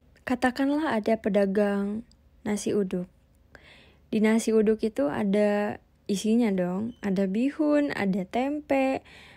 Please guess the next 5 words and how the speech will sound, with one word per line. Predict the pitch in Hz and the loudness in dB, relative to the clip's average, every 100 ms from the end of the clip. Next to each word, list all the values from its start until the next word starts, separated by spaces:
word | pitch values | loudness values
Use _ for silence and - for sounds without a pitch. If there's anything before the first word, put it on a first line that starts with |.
| - | -14
ada | 185 196 185 180 170 - | -4 0 0 0 -2 -8
tahu, | - 262 302 294 240 233 240 240 233 - | -6 -4 -2 -2 2 4 4 4 2 -2
dan | 202 196 | -2 -2
segala | 196 190 185 | 0 0 0
macem. | 180 185 - 180 208 | -2 -6 -8 -10 -12